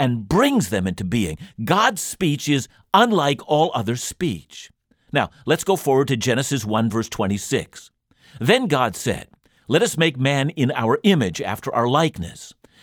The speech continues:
Let them have dominion over the fish of the sea and over the birds of the heavens and over the livestock and over all the earth and over every creeping thing that creeps on the earth." Now, it's technically incorrect to say that the story of the Bible is a story of the great creator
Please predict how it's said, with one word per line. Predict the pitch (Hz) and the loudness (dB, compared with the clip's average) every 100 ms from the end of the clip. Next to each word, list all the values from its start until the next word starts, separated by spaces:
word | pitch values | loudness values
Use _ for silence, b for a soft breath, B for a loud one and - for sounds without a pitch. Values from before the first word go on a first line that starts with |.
| - | 0
Let | 226 | 0
them | 247 180 | 2 2
have | 170 127 | 2 2
dominion | 151 185 131 110 | 2 4 2 2
over | 120 123 | 2 0
the | 131 | -2
fish | - 202 - | 0 0 0
of | 156 | -2
the | 147 | -2
sea | - 170 | 0 2
and | 135 | 2
over | 147 | 2
the | 131 | 0
birds | 110 175 320 185 | -2 0 -2 -2
of | - 135 | -6 -2
the | 147 | 0
heavens | 170 131 120 123 B B | 0 0 -2 -4 B B
and | 135 | 2
over | 214 220 | 2 4
the | 165 | 2
livestock | 160 180 262 220 - 127 135 B B | 2 2 2 0 0 2 2 B B
and | 156 | 2
over | 160 143 | 2 2
all | 180 208 254 | 4 6 6
the | 196 147 | 4 2
earth | 151 151 | 2 2
and | 143 | 0
over | 131 165 | 0 0
every | 190 202 220 | 2 2 -2
creeping | - - 220 185 214 | -6 -4 -2 -2 -4
thing | 180 143 131 | -2 -2 0
that | 131 - | -2 -4
creeps | - 127 - | -4 -4 -4
on | - 110 | -4 -2
the | 101 98 | 0 -2
earth." | 73 69 - _ _ _ _ _ _ _ _ | -4 -10 -20 _ _ _ _ _ _ _ _
Now, | 180 220 | 0 0
it's | 208 - - | -2 -4 -14
technically | - 262 262 196 110 - 110 - | -4 -4 0 0 -2 0 -2 2
incorrect | 185 226 - 147 120 117 - | 2 2 -2 -2 -2 -4 -6
to | |
say | 123 - 101 104 b b - | -6 -2 0 -2 b b -6
that | - | -2
the | 139 | -4
story | - 180 214 233 | 0 2 4 2
of | 147 | -2
the | 127 | -4
Bible | 113 123 139 131 120 | -2 0 0 0 -2
is | 107 | -2
a | 117 | -4
story | - 135 131 | -2 0 2
of | 135 104 | 0 -2
the | |
great | 98 123 139 180 - | -4 -2 0 0 -4
creator | - 139 127 127 127 | -4 0 0 2 0